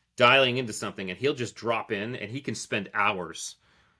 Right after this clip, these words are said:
on one thing. Like, and that's why he's so good at his podcast, the research and all that stuff. He'll spend hours, but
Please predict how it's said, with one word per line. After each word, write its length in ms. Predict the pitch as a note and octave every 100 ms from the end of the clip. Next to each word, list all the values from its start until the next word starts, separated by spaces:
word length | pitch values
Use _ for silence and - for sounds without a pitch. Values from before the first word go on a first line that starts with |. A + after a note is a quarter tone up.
| _
on 280 | G2+ G2 G2
one 220 | G#2 A2
thing. 340 | G2+ A2+ E2 E2
Like, 200 | F2 F2
and 160 | G2+ G2+
that's 140 | A2
why 100 | A2+
he's 120 | G2
so 100 | -
good 140 | G2 F#2+
at 0 |
his 120 | F2
podcast, 380 | A2 G#2 F2 F2
the 120 | F#2
research 420 | G#2+ A#2 - G2
and 60 | G2
all 60 | F#2+
that 60 |
stuff. 140 | - F#2
He'll 80 |
spend 220 | F#2 A2 G2+
hours, 260 | G2+ F2 _ _ -
but 200 | A#2+